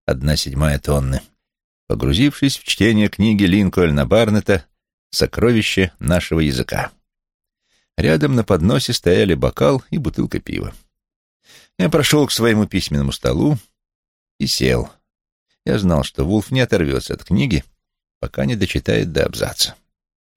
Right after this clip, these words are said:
Что он и сделал. И даже заложил нужное место закладкой, тонкой полоской золота, подаренного много лет назад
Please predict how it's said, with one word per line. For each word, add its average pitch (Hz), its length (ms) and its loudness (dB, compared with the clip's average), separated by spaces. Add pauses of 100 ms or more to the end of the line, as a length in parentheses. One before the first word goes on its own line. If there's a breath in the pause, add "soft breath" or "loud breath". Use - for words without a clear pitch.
(180)
Что - 260 -2
он 139 220 2
и 87 60 2
сделал. 64 480 0 (840 soft breath)
И 78 60 -2
даже 98 240 2
заложил 82 420 2
нужное 73 380 2
место 87 440 0 (360)
закладкой, 60 800 -6 (140)
тонкой 139 480 -2
полоской 82 580 0
золота, 58 540 -4
подаренного 69 540 0
много 69 260 0
лет 67 200 -2
назад 67 400 0